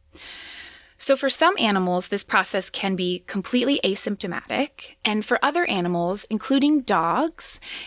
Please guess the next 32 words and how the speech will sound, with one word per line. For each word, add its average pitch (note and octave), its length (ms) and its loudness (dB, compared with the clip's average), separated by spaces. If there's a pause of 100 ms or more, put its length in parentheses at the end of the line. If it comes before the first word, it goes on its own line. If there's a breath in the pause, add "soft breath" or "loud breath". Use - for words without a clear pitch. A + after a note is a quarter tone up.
(120)
and A3 380 2
in G#3+ 140 -2
some B3+ 200 4
cases A#3+ 380 2
including F#3 480 -4
cattle, B3 580 2
they A3 140 2
can A3+ 160 -2
also G#3+ 340 0
get F3+ 220 0
sick - 260 0
from G3 180 -2
leptospirosis. - 1000 -2 (520 loud breath)
And A#3+ 160 6
what's B3+ 180 4
interesting D#4 680 0
is G3 120 -4
that - 180 2
especially D#4 520 0
in A#3+ 80 4
the A3+ 80 0
case - 260 -2
of F3+ 220 -8
dogs, F#3 520 0
which - 220 -2
there's, F3+ 460 2 (260)
um, E3+ 500 -4 (340)
maybe G3 280 2
more F#3+ 680 2 (340 loud breath)
detailed G#3+ 520 0
clinical F#3+ 380 -2
information, F3 600 0